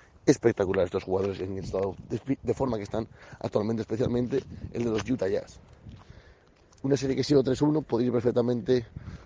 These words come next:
dos dos después de ese partido. A lo mejor Denver gana los dos partidos restantes y nos vamos a un séptimo, podría ser. Yo no descartaría que esta serie se fuese a un séptimo,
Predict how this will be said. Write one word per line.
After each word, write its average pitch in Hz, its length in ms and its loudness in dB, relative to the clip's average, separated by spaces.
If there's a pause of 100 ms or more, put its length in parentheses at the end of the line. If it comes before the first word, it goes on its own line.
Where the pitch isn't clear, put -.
(120)
dos 117 300 6
dos 143 300 8
después 127 300 2
de 120 40 4
ese 117 100 2
partido. 135 460 2 (1080)
A 127 100 8
lo 127 80 8
mejor 127 280 4
Denver 139 440 4 (320)
gana 131 400 4 (1040)
los 135 480 8
dos 131 180 4
partidos 131 360 4
restantes 135 640 0 (840)
y 139 60 0
nos 139 140 6
vamos 127 280 6
a 135 40 6
un 131 80 4
séptimo, 156 580 2 (840)
podría 131 400 8
ser. - 180 -8 (840)
Yo 139 120 0
no 151 80 6
descartaría 127 500 4
que 120 100 0
esta 123 140 0
serie 120 220 2
se 113 100 2
fuese 120 180 2
a - 20 4
un 117 80 2
séptimo, 135 340 2